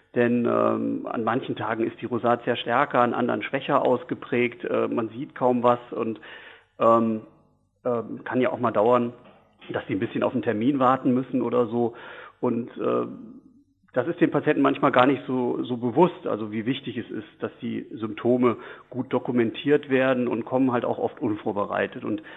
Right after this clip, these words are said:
deswegen empfehle ich Rosatia-Patienten auch, ein entsprechendes Rosatia-Tagebuch zu führen. Denn in so einem Tagebuch können die Patienten wirklich notieren, wie ihr Hautzustand ist, ähm, und welche Dinge damit assoziiert sein können oder sind. Zum Beispiel, was sie vorher gegessen haben, was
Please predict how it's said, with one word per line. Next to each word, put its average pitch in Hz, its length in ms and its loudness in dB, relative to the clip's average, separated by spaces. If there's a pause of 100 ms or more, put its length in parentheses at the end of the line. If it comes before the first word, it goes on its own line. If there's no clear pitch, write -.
(180)
deswegen 123 300 0
empfehle 135 380 0
ich 135 160 -6
Rosatia-Patienten 123 880 0
auch, 123 220 -2
ein 117 200 -2
entsprechendes 117 540 -4 (100)
Rosatia-Tagebuch 127 1120 -2 (120)
zu 127 80 -6
führen. 139 500 -2 (380)
Denn 120 260 2
in 113 160 -2
so 123 120 4
einem 120 180 4
Tagebuch 123 540 -2
können 123 200 0
die 117 80 0
Patienten 120 520 -6
wirklich 117 260 -6
notieren, 139 500 0
wie 127 100 0
ihr 123 220 2
Hautzustand 120 640 -2
ist, 120 240 -2 (480)
ähm, 113 360 4
und 123 280 0 (100)
welche 120 380 -2
Dinge 123 240 4
damit 123 240 4
assoziiert 139 680 -2
sein 107 240 2
können 101 360 -6 (140)
oder 95 320 -10
sind. 98 380 -6
Zum 110 120 -4
Beispiel, 113 260 0
was 110 160 -4
sie 110 80 -6
vorher 127 240 0
gegessen 110 500 -4
haben, 104 280 -2
was 110 100 -2